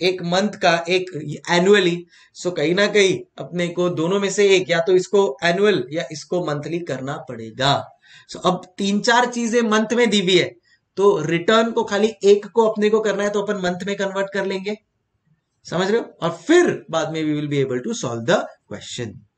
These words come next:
So ये छोटी छोटी चीजों का अपने को ध्यान रखना पड़ता है exam में। देखो इधर हम लोग ने लिखा भी है आपके लिए,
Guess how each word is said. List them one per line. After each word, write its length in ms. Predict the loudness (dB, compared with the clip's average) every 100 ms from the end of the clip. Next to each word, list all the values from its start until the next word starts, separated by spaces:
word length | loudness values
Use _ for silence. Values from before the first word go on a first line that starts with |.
| _ _ _
So 60 | 0
ये 220 | 2 2
छोटी 280 | 2 2 2
छोटी 240 | 0 0
चीजों 280 | -4 0 0
का 100 | 0
अपने 220 | -4 -4
को 100 | -2
ध्यान 260 | -2 -2 -4
रखना 200 | -6 -14
पड़ता 260 | -12 -6
है 200 | -6 -6 -10
exam 320 | -10 -10 -16 -20
में। 140 | -20 _ _ _ _ _ _ _ _ _ _ _ _ _ _ _ _ _ _ _ _ _ _ _ _ _ _ _ _ _ _ _ _ _ _ _ _ _ _ _ _
देखो 140 | 0 4
इधर 160 | 4
हम 140 | 2 0
लोग 140 | 0
ने 100 | 4
लिखा 240 | 2 4 4
भी 160 | 4
है 180 | 2 0 -2
आपके 300 | -4 0 4
लिए, 220 | 4 4